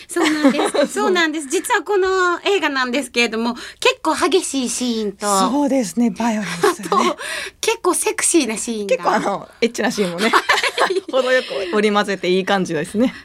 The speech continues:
Speaker 1: そうですよね。
Speaker 2: <laughs> そうなんです。
Speaker 1: これ、
Speaker 2: そうなんです。
Speaker 1: なので、えっと、年齢指定とかもあるんですよね。
Speaker 2: あ、そうなんです。この作品はもうアール十五になっています。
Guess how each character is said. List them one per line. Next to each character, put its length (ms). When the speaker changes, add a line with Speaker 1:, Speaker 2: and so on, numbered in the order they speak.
Speaker 1:
そ 520
う 40
で 160
す 80
よ 160
ね。 500
Speaker 2:
<laughs> 40
そ 280
う 40
な 160
ん 120
で 100
す。 40
Speaker 1:
こ 80
れ、 60
Speaker 2:
そ 60
う 20
な 60
ん 40
で 60
す。 60
Speaker 1:
な 100
の 140
で、 80
え 60
っ 60
と、 80
年 200
齢 180
指 120
定 180
と 120
か 120
も 180
あ 100
る 120
ん 80
で 80
す 100
よ 60
ね。 80
Speaker 2:
あ、 20
そ 60
う 40
な 60
ん 40
で 40
す。 60
こ 100
の 120
作 220
品 120
は 80
も 120
う 20
ア 140
ー 40
ル 120
十 260
五 100
に 80
な 80
っ 40
て 160
い 60
ま 140
す。 240